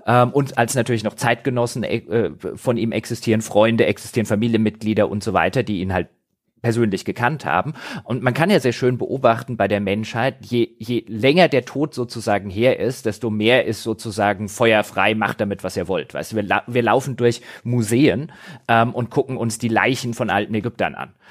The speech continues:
Wo man auch sagen könnte, weißt du, wenn du da jetzt eine Leiche von jemandem, der gestern, äh, äh, tot umgefallen ist, ja, irgendwie ausstellen würdest, würden die Leute hingehen und sagen, „Was ist das Geschmack? Du kannst doch hier nicht einfach den Toten ausstellen.“ An der Mumie laufen sie vorbei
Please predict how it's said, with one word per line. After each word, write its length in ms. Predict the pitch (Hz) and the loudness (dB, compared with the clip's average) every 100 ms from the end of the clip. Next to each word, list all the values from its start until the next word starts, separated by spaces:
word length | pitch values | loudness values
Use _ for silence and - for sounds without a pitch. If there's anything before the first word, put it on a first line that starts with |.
| - | -18
Wo 120 | 104 117 | -4 0
man 240 | 113 - | 0 0
auch 140 | 123 | -2
sagen 380 | 123 120 127 131 - | 2 2 2 -2 -2
könnte, 560 | 139 135 135 135 135 | 0 0 0 0 0
weißt 220 | 117 120 156 | 0 -2 0
du, 60 | |
wenn 100 | 123 | -2
du 60 | 120 | 2
da 100 | 123 | 2
jetzt 180 | 120 123 | 2 0
eine 100 | 117 | 0
Leiche 380 | 107 139 139 139 | 2 2 0 -4
von 260 | 135 127 | -2 -2
jemandem, 440 | 127 123 120 117 113 | -2 -2 -4 -6 0
der 160 | 113 | 0
gestern, 680 | 107 147 - 139 131 135 131 | 2 0 0 0 2 0 -10
äh, 800 | - 117 117 113 113 - 98 104 | 0 2 4 4 0 -2 -4 -2
äh, 60 | - 71 71 78 _ 98 110 | -4 -10 -18 -18 _ -20 -4
tot 180 | 156 165 | 0 2
umgefallen 540 | 202 185 113 98 110 | 4 4 2 2 2
ist, 320 | 117 208 - | 0 0 -2
ja, 280 | 90 120 131 | -2 0 2
irgendwie 340 | 131 127 123 87 | 0 0 -2 -2
ausstellen 460 | 123 - 131 127 | -2 0 -2 -2
würdest, 300 | 123 135 165 | -4 -4 -4
würden 80 | 135 | -4
die 60 | 131 | 0
Leute 260 | 120 127 | 0 0
hingehen 400 | 131 123 - 135 | -2 -4 -4 -6
und 60 | 123 | -2
sagen, 200 | 117 123 - - | -2 -2 -6 -12
„Was 60 | 113 | 0
ist 40 | |
das 160 | 190 - | 0 2
Geschmack? 280 | 160 139 131 | -2 0 0
Du 60 | 120 | 0
kannst 220 | 131 131 | -4 -2
doch 60 | 120 | -4
hier 100 | 131 | -4
nicht 140 | - | -4
einfach 120 | 113 | -4
den 140 | 110 - | -6 0
Toten 300 | 202 214 117 | 0 2 -2
ausstellen.“ 540 | 107 - - 120 196 - 269 | -2 -4 0 0 0 -8 -6
An 160 | - 131 | -2 0
der 80 | |
Mumie 240 | 127 151 170 | 0 2 4
laufen 320 | 139 147 151 | 4 4 0
sie 100 | 127 | -6
vorbei 460 | 135 - 107 139 | -4 0 2 2